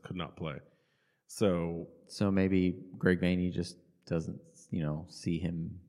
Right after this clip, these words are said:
Speaker 1: Well, that's, so, okay, so then let's, let's have this conversation. Is, if he is making five hundred thousand dollars to have sixteen appearances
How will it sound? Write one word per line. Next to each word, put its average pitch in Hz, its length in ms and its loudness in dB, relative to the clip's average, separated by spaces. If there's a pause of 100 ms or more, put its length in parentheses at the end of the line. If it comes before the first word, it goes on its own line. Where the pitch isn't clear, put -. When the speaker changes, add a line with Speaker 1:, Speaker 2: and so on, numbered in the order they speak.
(380)
Speaker 1:
Well, 151 100 6
that's, 165 180 2 (120)
so, 127 120 4
okay, 90 240 2
so 92 220 0
then 98 320 0 (280)
let's, - 340 -2
let's - 240 -4
have 90 140 -2
this 90 140 -4
conversation. 92 540 -4
Is, 92 380 -4 (100)
if - 120 -6
he 117 380 -4
is 95 600 0 (440)
making 95 400 -2 (140)
five 98 200 0
hundred 110 320 -4
thousand 95 500 0
dollars 87 440 -2
to 92 100 -6
have 85 120 -4
sixteen 104 520 -4
appearances 90 720 -6